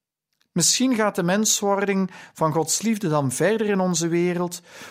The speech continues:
doordat in die ontmoeting iets van Gods grote genegenheid voor mensen kan oplichten. Daar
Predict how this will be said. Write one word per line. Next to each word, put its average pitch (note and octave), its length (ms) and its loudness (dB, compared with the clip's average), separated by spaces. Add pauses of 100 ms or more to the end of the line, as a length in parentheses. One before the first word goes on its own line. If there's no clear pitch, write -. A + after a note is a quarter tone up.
doordat D#3 480 0
in D3 200 -2
die C#3 160 2
ontmoeting G3+ 600 0
iets A3 300 -4
van D3 240 -2
Gods - 340 -2
grote A3 360 -4
genegenheid F#3+ 680 -2
voor C3+ 200 -6
mensen F3+ 360 -2
kan G3 160 -2
oplichten. A#2+ 640 -6 (1800)
Daar D#3 500 -4